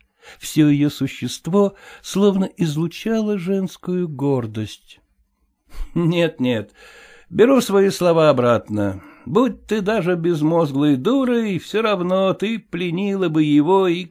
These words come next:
кого угодно, лицом, фигурой,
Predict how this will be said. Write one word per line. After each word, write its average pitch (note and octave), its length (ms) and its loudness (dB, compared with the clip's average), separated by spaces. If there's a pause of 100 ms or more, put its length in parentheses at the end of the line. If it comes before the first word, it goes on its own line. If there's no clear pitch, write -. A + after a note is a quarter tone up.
(100)
кого D3+ 400 0
угодно, A#2 760 -2 (280)
лицом, G3 680 0
фигурой, F3+ 840 -2